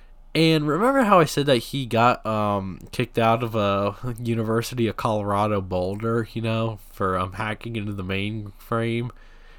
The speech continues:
as the movies like to say? Um, well, funnily enough, uh, that exact institution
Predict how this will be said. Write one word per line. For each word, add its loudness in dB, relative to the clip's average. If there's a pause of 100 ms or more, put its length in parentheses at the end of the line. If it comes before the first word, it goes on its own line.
(140)
as -6
the -4
movies 0
like 0
to -12
say? 0 (360)
Um, 2
well, 0
funnily 2
enough, 6 (400)
uh, 4
that -2
exact 6
institution 0